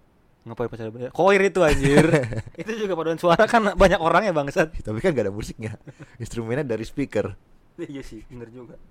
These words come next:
Speaker 1: Hiduplah Indonesia Raya.
Speaker 2: Dua, tiga. Indonesia.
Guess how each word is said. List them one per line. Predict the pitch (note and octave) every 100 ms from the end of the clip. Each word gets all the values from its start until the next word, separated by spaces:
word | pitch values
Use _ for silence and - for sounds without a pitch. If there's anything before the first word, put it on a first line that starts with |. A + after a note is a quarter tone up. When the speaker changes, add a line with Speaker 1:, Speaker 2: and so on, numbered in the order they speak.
| - - -
Speaker 1:
Hiduplah | A3+ G#3+ G3 G#3 G#3 G3+ G3+ F#3+ -
Indonesia | F#3+ E3+ E3 D#3+ D3 D3 C#3+ - D#3+ E3
Raya. | D3+ C#3 B2+ B2+
Speaker 2:
Dua, | G2 G2+ G#2 F#2+ -
tiga. | - F#2 G#2 - - -
Indonesia. | A2 A2 A2 G2+ F#2+ C3 B2+ B2+ - F3+ E3 E3+ D#3+